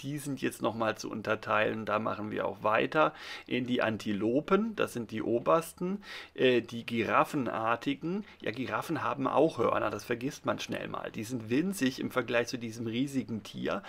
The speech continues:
aber die haben Hörner auf dem Kopf und zwar auf der Stirn. Sind also ganz klar Dastehen, Waffenträger. Und dann wiederum zweigen ab die Cervidae, also die Hirsche,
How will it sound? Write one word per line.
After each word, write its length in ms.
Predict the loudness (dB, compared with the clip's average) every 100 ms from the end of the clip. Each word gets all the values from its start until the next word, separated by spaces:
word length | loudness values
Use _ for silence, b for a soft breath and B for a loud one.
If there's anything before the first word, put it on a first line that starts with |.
| B 0
aber 340 | 4 4 2
die 260 | -2 -4 -2
haben 440 | -2 -2 -2 0
Hörner 340 | 2 6 6
auf 140 | 4 0
dem 120 | -4
Kopf 240 | -4 -2
und 140 | -6 -2
zwar 140 | 0
auf 120 | 0
der 140 | 0 -4
Stirn. 420 | -2 2 2 0 B B -4
Sind 280 | -2 0
also 260 | -2 -2 -2
ganz 320 | -4 -4 -6
klar 140 | -2 0
Dastehen, 480 | 0 0 0 0 0
Waffenträger. 840 | -2 -4 -8 -6 -6 -4 -2 -2 B B B B 0
Und 380 | 4 4 2 -4
dann 360 | -2 0 0
wiederum 400 | 0 0 0 -2
zweigen 500 | 0 4 4 4 -2
ab 220 | -2 -2 -6 -8
die 440 | -4 -2 -2 -4 -4
Cervidae, 1000 | 6 6 6 2 -2 2 4 4 4 0 B B B B
also 280 | 0 0 -2
die 180 | -4
Hirsche, 580 | -4 0 2 4 4 4